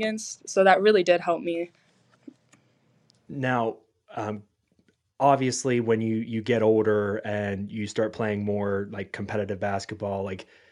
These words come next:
Speaker 2: kids and players will develop kind of their own pregame rituals and stuff, stuff they've gotta do the night before games, the night of games. Is there any specific music you gotta listen to, whether it's shooting around in the gym at a home game or if you're riding the bus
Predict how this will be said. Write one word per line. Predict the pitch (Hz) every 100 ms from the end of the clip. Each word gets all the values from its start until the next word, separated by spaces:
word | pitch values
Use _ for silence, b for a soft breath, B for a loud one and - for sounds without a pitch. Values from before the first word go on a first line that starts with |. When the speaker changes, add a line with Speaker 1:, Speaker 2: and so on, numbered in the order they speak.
| b _
Speaker 2:
kids | - 113 104
and | 107
players | 98 113 107 104 101
will | 101 101
develop | 92 98 101 101 98
kind | 110
of | 104
their | 104 104
own | 101
pregame | 101 117 107 104 101
rituals | 101 104 104 98 98
and | 92
stuff, | - 101 98
stuff | - 104
they've | 92 98
gotta | 104 104
do | 104 107 104 101 b b
the | 104
night | 104 104
before | 95 127 123
games, | 117 117 117 113 107
the | 101
night | 101 98
of | 117 113
games. | 110 107 107 104 104 b b b b
Is | 113 104
there | 127
any | 151 147
specific | - 127 143 127
music | 107 123 123 110
you | 104
gotta | 107 101
listen | 101 - 98
to, | - 101 98 98 107
whether | 113 107 104
it's | -
shooting | 143 127
around | 113 113 113
in | 107
the |
gym | 98 113 110
at | 104
a |
home | 104 113 113
game | 110 110 110
or | 104
if | 104
you're | 110
riding | 107 110 113
the | 107
bus | 101 107 107 -